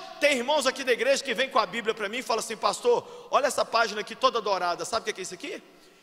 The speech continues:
Isso aqui eu, eu era membro da igreja, lá naquela época. Sabe o que que Deus dava pra quase todo mundo? Dente de ouro.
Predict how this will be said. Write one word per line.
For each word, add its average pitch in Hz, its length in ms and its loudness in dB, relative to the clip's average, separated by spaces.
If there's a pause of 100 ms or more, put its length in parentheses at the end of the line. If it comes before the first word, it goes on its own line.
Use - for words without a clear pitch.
Isso 208 160 -8
aqui 233 160 -8
eu, 262 340 2
eu 233 180 6
era 240 160 4
membro 226 260 0
da 240 40 2
igreja, 208 500 4 (280)
lá 240 180 4
naquela 240 340 2
época. 233 400 0 (200)
Sabe 294 160 -2
o - 40 -10
que 339 60 -4
que 320 100 -6
Deus 262 200 2
dava 233 200 2
pra 214 120 -4
quase 277 240 -2
todo 220 180 -2
mundo? 254 320 -6 (200)
Dente 247 340 -4
de 196 180 -6
ouro. 214 440 0